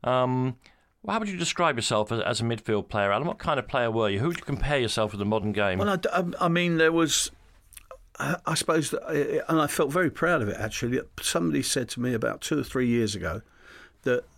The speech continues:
Speaker 2: Steven Gerrard was very much like your type of player. You know, he was a good tackler, he was a great distributor of the ball, um,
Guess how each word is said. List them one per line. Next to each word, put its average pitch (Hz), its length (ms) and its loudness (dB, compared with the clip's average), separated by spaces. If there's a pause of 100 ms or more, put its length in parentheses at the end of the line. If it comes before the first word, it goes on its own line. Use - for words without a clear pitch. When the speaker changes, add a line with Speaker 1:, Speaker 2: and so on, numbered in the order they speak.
Speaker 2:
Steven 139 540 2
Gerrard 110 580 0
was 113 160 -2
very 120 240 0
much 113 300 -2
like 110 160 -2
your 120 200 0
type - 300 -6
of 117 120 -8
player. 110 300 -6 (640)
You 127 100 -2
know, 110 100 2
he 110 80 0
was 104 120 -4
a 120 40 -10
good 120 180 -2
tackler, - 400 -6
he 113 60 -4
was 110 200 -6
a 110 40 -2
great 123 280 -2
distributor 120 520 -4
of 107 60 -2
the 101 60 -2
ball, 101 360 -4 (420)
um, 110 540 0